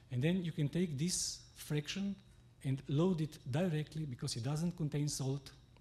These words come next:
it's only at P H seven, you can load it directly to the anion exchanger. And then by this,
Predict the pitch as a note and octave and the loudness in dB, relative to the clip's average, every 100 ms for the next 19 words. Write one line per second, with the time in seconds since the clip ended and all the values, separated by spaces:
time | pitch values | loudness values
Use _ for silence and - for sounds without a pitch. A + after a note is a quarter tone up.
0 | - A#2 - C#3 D3 C#3+ - C#3+ C3+ C3 | -12 -10 -2 2 2 2 -2 -2 -2 -2
1 | C3+ B2 B2 B2 - - - - A#2 B2+ | -2 0 0 -2 -8 -16 -12 -2 2 4
2 | D3 D3+ C3 B2+ A#2+ B2 B2 A2+ - A2+ | 2 0 0 0 -2 -4 -6 -6 -6 -4
3 | A2+ A2+ - C3 A2+ B2 A#2 G#2+ - G#2+ | -4 -6 -8 -4 0 0 -2 -6 -6 -4
4 | A#2 A2+ - - - - B2 A#2 C#3+ C#3+ | -6 -10 -16 -20 -20 -8 -2 2 2 2
5 | A#2+ A2+ D#3 F3 - | -2 0 0 0 -4